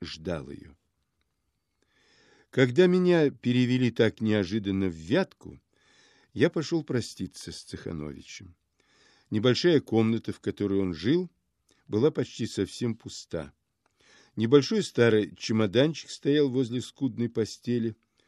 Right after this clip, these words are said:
деревянный стол и один стул составляли всю мебель. На меня пахнуло моей крутицкой кельей.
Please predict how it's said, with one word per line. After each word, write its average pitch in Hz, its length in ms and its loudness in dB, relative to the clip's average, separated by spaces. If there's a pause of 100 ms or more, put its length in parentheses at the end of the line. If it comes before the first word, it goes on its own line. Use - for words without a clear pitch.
(180)
деревянный 113 640 4
стол 185 520 0 (640)
и 127 100 6
один 123 340 6
стул 214 400 -4
составляли 123 760 -2
всю 151 420 -6
мебель. 95 600 -2 (600)
На 101 100 -2
меня 113 340 2
пахнуло 143 840 -2
моей 98 460 -2
крутицкой 113 880 -6
кельей. 80 640 -10